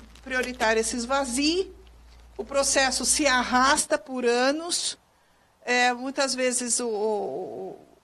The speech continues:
o, o pai ou a mãe desistem,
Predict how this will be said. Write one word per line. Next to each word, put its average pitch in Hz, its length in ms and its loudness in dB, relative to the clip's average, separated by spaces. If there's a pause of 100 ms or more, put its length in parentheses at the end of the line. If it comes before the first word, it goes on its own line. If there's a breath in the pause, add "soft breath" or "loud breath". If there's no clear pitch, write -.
o, 202 340 -16 (120)
o 196 80 -16
pai 254 400 4
ou 220 60 2
a 208 80 2
mãe 226 360 0
desistem, 254 840 0